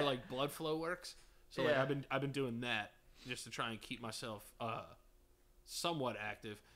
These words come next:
Speaker 2: Because I, I wanted to go for walks, and I know I can go for walks, everybody, I know, but I'm afraid.
Speaker 1: Yeah.
Speaker 2: I'm honestly afraid to go for walks.
Speaker 1: Well, you don't live in a popu-, not a, I would say, like, a populated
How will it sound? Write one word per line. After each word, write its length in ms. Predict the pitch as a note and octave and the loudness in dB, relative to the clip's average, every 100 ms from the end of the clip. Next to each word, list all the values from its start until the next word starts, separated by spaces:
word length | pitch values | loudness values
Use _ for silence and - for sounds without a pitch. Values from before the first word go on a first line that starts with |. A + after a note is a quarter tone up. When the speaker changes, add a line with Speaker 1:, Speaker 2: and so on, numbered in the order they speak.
| - | -14
Speaker 2:
Because 280 | B2 E3 D3+ | -2 0 2
I, 100 | E3+ | 2
I 140 | E3 | 4
wanted 260 | E3 B3 C#4+ | 4 4 2
to 60 | G#3 | 0
go 160 | F#3+ | 0
for 200 | E3 C#3 | -2 -2
walks, 380 | A#2+ E3 C#3+ - | 0 2 2 0
and 120 | D3 E3 | -4 -4
I 80 | |
know 260 | F3+ F#3+ F#3 | -2 -2 0
I 100 | E3+ | 0
can 160 | D#3 D3 | -2 -4
go 140 | C#3+ | -4
for 200 | - B2+ | -4 -6
walks, 480 | A#2+ A#2 G#2+ - - | -2 0 0 -4 -8
everybody, 500 | C#3 C3 B2+ C3 B2 | -6 -6 -4 -4 -2
I 100 | B2+ | -4
know, 340 | C#3 C#3 G#2+ - - - - | -4 -4 -4 -8 -18 -14 -4
but 100 | C#3 | 0
I'm 120 | D3 | 0
afraid. 720 | C3 - C#3+ C#3+ D#3 C3 F#2+ - - - - - - - - - - | -2 -6 -4 -2 0 -4 -6 -14 -20 -20 -20 -20 -20 -20 -20 -20 -6
Speaker 1:
Yeah. 240 | C#3+ C3 A2 - | -2 0 -2 -2
Speaker 2:
I'm 120 | D3+ F#3+ | 4 8
honestly 440 | C4+ A3+ - A3 | 8 6 0 0
afraid 380 | E3+ G#3+ G3+ F3+ | 0 0 0 -2
to 60 | |
go 160 | D3 D#3 | -2 -2
for 160 | - E3 | -2 -2
walks. 540 | G3+ E3+ - - - - - - - - | 2 2 0 -12 -16 -20 -14 -14 -14 4
Speaker 1:
Well, 100 | A3+ | 6
you 100 | B3 | 8
don't 360 | F#4 G4 G3+ F#3 | 6 4 0 6
live 360 | A3+ G3+ E3 - | 6 6 4 0
in 80 | F3+ | 2
a 140 | D3+ - | 0 -4
popu-, 400 | - G3+ F#3+ G#3 - F#3 | -4 6 6 6 0 4
not 160 | G3+ D3+ - - - - - D3 | 4 4 -2 -16 -20 -20 -6 0
a, 40 | |
I 40 | |
would 140 | E3+ E3+ | 2 2
say, 180 | F#3 E3 | 0 4
like, 200 | C#3+ C3+ | 2 0
a 60 | |
populated 840 | - - E3+ E3 D3 F3 D#3 C3 | -6 2 2 4 4 6 6 2